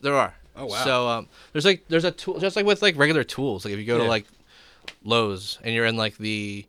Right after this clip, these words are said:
Speaker 1: you know, drill bits.
Speaker 2: Yeah.
Speaker 1: Every, like, drill bit has, like, a different task.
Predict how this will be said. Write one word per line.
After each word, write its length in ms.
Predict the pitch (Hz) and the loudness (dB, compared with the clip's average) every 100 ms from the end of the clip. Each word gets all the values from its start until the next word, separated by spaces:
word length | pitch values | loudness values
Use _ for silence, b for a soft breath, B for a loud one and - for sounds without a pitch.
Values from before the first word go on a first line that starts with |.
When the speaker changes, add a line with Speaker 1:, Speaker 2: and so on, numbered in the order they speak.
| _ - | _ -8
Speaker 1:
you 80 | |
know, 100 | 117 | -6
drill 320 | 110 120 139 123 | -4 0 0 0
bits. 520 | 95 76 - - - - _ 156 | -6 -10 -12 -12 -14 -20 _ -10
Speaker 2:
Yeah. 160 | 104 - b b b b b b - | -10 -10 b b b b b b 2
Speaker 1:
Every, 280 | 139 151 | 4 4
like, 200 | 143 135 | 4 0
drill 300 | - 123 131 | 0 2 2
bit 280 | 123 113 107 | 4 0 0
has, 200 | 113 107 | -2 -4
like, 100 | 107 | -4
a 60 | 104 | -8
different 480 | - 110 107 104 - _ _ _ | -6 -6 -6 -8 -12 _ _ _
task. 600 | - 113 82 - - - | -6 -4 -4 -10 -14 -16